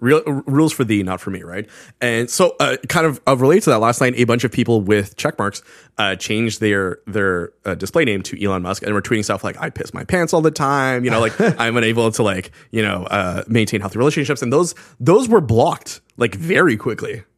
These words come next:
Speaker 1: Like, people were, like, banned.
Speaker 2: Well, I thought it was freedom of speech,
Speaker 1: I thought it was
Speaker 2: though.
Speaker 1: freedom of speech, too, but, uh,
Speaker 2: Huh.
Speaker 1: apparently that's not the case.
Speaker 2: Freedom of some speech.
Speaker 1: Yeah, exactly. So between now, Saturday, and when this comes out on Wednesday,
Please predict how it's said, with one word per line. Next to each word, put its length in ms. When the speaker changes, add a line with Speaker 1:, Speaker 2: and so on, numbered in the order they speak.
Speaker 1:
Like, 160
people 320
were, 100
like, 200
banned. 460
Speaker 2:
Well, 160
I 60
thought 300
it 80
was 120
freedom 320
of 80
speech, 200
Speaker 1:
I 20
thought 160
it 60
was 80
Speaker 2:
though. 40
Speaker 1:
freedom 160
of 60
speech, 240
too, 320
but, 140
uh, 140
Speaker 2:
Huh. 60
Speaker 1:
apparently 260
that's 120
not 140
the 60
case. 120
Speaker 2:
Freedom 240
of 160
some 300
speech. 360
Speaker 1:
Yeah, 160
exactly. 300
So 100
between 360
now, 340
Saturday, 420
and 140
when 80
this 80
comes 160
out 80
on 80
Wednesday, 380